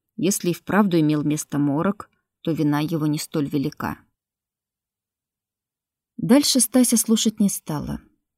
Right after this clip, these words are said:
Не ее это дело совершенно. Главное, чтобы Ежи вернулся,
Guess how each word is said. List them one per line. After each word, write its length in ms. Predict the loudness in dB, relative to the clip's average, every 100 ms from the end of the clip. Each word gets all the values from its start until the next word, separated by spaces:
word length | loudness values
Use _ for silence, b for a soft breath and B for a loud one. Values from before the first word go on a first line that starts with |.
| -2
Не 180 | 0
ее 320 | 2 2 2 2
это 200 | 0 -8
дело 440 | -6 -6 -6 -10 -14
совершенно. 880 | -10 -8 -6 -6 -8 -8 -10 -10 -12 _ _ _ _ _ _ _ _ _ _ -6
Главное, 440 | 0 4 6 6
чтобы 300 | 6 2 4
Ежи 320 | 4 4 0
вернулся, 720 | -4 -6 -4 -6 -6 -10 -10